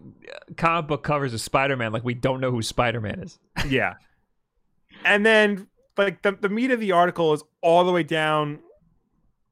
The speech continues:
Speaker 2: at the bottom. Uh, "It's never been a better time to be a Spider fan. The team at Crystal Dynamics, along with our partners, are overjoyed that we get to be a part of this hero's gaming journey. We can't wait to add Spider-Man to your Marvel's Avengers roster in early twenty twenty-one.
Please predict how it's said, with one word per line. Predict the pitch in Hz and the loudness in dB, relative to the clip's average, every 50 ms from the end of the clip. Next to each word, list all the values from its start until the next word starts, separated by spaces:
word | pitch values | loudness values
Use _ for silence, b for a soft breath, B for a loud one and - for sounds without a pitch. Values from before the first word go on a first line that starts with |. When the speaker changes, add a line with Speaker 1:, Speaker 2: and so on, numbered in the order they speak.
| _ - | _ -4
Speaker 2:
at | 151 151 - | -4 -2 -2
the | 143 | -2
bottom. | 123 - 165 170 170 165 151 131 120 117 117 117 110 _ _ _ _ _ _ _ _ _ _ _ _ _ 143 | 0 4 6 8 8 6 6 4 0 -2 -4 -8 -12 _ _ _ _ _ _ _ _ _ _ _ _ _ -4
Uh, | 143 139 135 135 135 135 135 135 131 131 - - | -2 0 0 0 -2 -2 -4 -4 -6 -8 -8 -8
"It's | 185 170 - - | -8 -6 -2 0
never | 202 214 220 220 | 0 2 2 2
been | 190 220 214 | 0 0 -2
a | 196 | -2
better | 165 180 185 190 190 | -2 -2 -2 -2 -2
time | 180 - 175 175 180 175 | -4 -4 -6 -4 -4 -6
to | 151 151 | -6 -6
be | 175 175 | -6 -6
a | 160 | -4
Spider | - - - - 147 151 156 165 | -6 -8 -6 -4 -2 -2 -2 -2
fan. | 151 - - 170 165 165 170 170 160 | -4 -6 -6 -6 -4 -4 -4 -4 -4
The | 143 127 | -6 -8
team | - - 185 180 175 | -8 -6 -6 -6 -6
at | 165 | -6
Crystal | - 180 165 - 165 | -6 -6 -8 -8 -6
Dynamics, | 151 160 156 151 151 151 147 147 147 139 - - | -4 -4 -2 0 0 0 0 0 -2 -4 -4 -6
along | 143 139 143 147 147 147 | -4 0 0 0 0 0
with | 143 131 | -2 -2
our | 147 135 131 | 0 -2 -2
partners, | - - 151 143 147 147 143 143 127 | -2 -2 -2 -2 -2 -2 -4 -4 -4
are | 147 139 135 143 165 | -2 0 0 2 0
overjoyed | 165 160 170 151 - - 151 147 143 139 139 135 127 b b b b | 0 -2 -4 -6 -4 -2 -2 0 0 0 0 -2 -6 b b b b
that | 147 135 | -8 -6
we | 143 160 | -6 -6
get | 156 151 147 139 | -4 -4 -6 -6
to | - 147 | -4 -4
be | 147 143 | -4 -4
a | 131 | -4
part | - - 143 139 135 135 - | -2 0 0 2 0 0 -2
of | 143 127 123 127 | -4 -4 -4 -4
this | 139 127 - | -6 -8 -6
hero's | - 143 139 135 131 127 120 | -6 -4 -2 -2 -2 -2 -4
gaming | - 135 131 123 120 113 | -6 -6 -6 -6 -8 -8
journey. | - - 165 170 165 170 170 165 - b b b b b | -4 -2 -2 0 0 -2 -4 -6 -6 b b b b b
We | 151 147 | -10 -10
can't | - - 208 220 226 190 | -6 -2 0 0 0 0
wait | 202 214 202 196 - | 0 0 0 0 0
to | - 175 175 | -2 0 0
add | 160 156 143 - | 2 2 0 -2
Spider-Man | - - - - 185 165 165 214 202 175 170 165 160 160 160 156 - _ _ _ | -6 -8 -2 0 2 2 4 2 2 0 0 0 0 0 0 -2 -4 _ _ _
to | - - 156 | -10 -6 -4
your | 151 147 | -2 -2
Marvel's | 143 147 170 190 214 214 214 202 180 | 0 4 4 4 4 4 2 0 -2
Avengers | 185 156 165 165 170 160 160 143 - 156 | -2 -2 -2 -4 -2 -4 -6 -6 0 2
roster | 151 143 139 135 - 156 151 151 147 | 2 4 2 2 0 0 2 2 2
in | 139 | 0
early | - - 156 165 175 185 175 | 0 -2 0 0 0 -2 -4
twenty | - - 175 165 170 160 | -4 -4 -4 -4 -4 -6
twenty-one. | - - 160 156 147 139 139 139 139 135 139 | -6 -6 -6 -4 -4 -4 -2 -2 -2 -2 -4